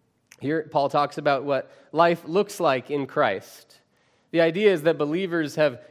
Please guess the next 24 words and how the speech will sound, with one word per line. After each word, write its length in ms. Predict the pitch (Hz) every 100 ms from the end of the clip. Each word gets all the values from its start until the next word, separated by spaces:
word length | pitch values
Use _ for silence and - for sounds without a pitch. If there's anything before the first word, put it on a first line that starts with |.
| -
died 320 | 151 170 180
with 200 | 165 156
Christ 420 | - 170 208 -
and 100 | 147
been 120 | 139 139
raised 500 | 156 202 190 139 135
with 140 | 120
him. 320 | 131 147 196 - _ _ _ _ _
And 100 | 135
so 80 | 156
Paul 280 | - 165 147
talks 300 | 156 147 151
about 260 | 147 147
what 120 | 151
resurrection 760 | 139 180 170 156 160 160 - 147
life 400 | 135 135 107 - -
looks 260 | 113 -
like. 260 | 110 92 - _ _ _ _ _ _ _ _ _ _ _ _ _ _ _
Now, 80 | 160
our 180 | 226 294
passage 600 | 247 208 202 185 147 -
this 180 | 175 170
morning, 340 | 165 160
you 100 | 196